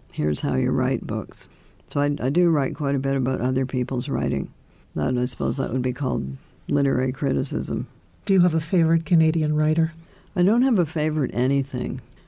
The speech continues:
Speaker 1: And the reason I don't have a favorite anything is that if you have a favorite anything, everybody else hates you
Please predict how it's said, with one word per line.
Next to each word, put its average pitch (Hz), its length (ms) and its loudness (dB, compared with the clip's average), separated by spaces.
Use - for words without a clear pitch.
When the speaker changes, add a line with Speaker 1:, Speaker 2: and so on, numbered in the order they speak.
Speaker 1:
And 139 320 2
the 139 60 2
reason 170 340 2
I 156 40 0
don't 143 160 2
have 143 180 0
a 131 80 0
favorite 135 440 0
anything 135 540 0
is 123 140 0
that 113 260 -4
if 131 200 -6
you 147 80 0
have 160 200 0
a 151 80 0
favorite 131 420 -2
anything, 131 520 0
everybody 139 460 0
else 135 260 -2
hates 127 340 -2
you 107 180 -2